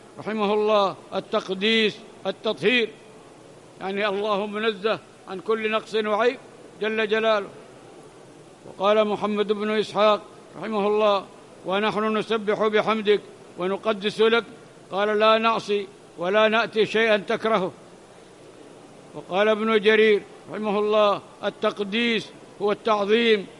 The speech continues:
والتطهير"، ومنه قولهم: "سبوح قدوس"، أي الله منزه عن كل نقص وعيب جل جلاله، يعني بقولهم سبوح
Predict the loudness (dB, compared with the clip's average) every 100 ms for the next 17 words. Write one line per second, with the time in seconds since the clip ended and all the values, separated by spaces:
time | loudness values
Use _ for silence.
0 | -8 -6 -4 -6 -2 0 0 -2 -8 -20
1 | -20 -10 -6 -2 0 0 2 4 4 4
2 | 0 -8 -20 -20 -2 -2 0 4 8 8
3 | 4 0 -2 -6 -18 -4 -4 -2 0 2
4 | 0 -4 -20 -20 -12 -6 -4 0 2 2
5 | 0 2 2 2 2 2 0 -20 -8 -6
6 | 0 0 2 0 -2 -2 0 2 2 0
7 | -4 -20 -20 -20 -20 -20 -20 -20 -20 -20
8 | -20 -4 -2 2 2 4 4 2 2 -6
9 | -16 -8 -2 0 0 0 0 4 6 8
10 | 6 4 -8 -20 -2 0 2 8 10 12
11 | 8